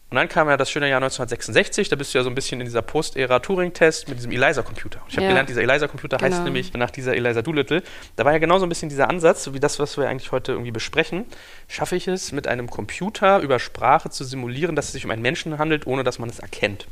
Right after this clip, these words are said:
Speaker 1: So, neunzehnhundertsechsundsechzig, jetzt haben wir ziemlich genau ein halbes Jahrhundert später. Warum ist es eigentlich heutzutage immer noch so ein Problem für Computer, mit Sprache umzugehen? Also damals hatte man ja gewisse Programmiergrenzen, aber das scheint ja heute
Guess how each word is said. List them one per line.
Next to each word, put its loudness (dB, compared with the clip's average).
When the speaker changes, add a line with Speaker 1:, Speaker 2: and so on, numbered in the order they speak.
Speaker 1:
So, -4
neunzehnhundertsechsundsechzig, -2
jetzt -10
haben -4
wir -4
ziemlich -8
genau 4
ein -8
halbes 2
Jahrhundert 4
später. 2
Warum 4
ist -4
es -8
eigentlich -8
heutzutage 0
immer 0
noch 0
so -6
ein -8
Problem -4
für -6
Computer, -2
mit -6
Sprache 0
umzugehen? -6
Also -4
damals 2
hatte 0
man 2
ja 0
gewisse -4
Programmiergrenzen, -2
aber 4
das 0
scheint 0
ja 2
heute 2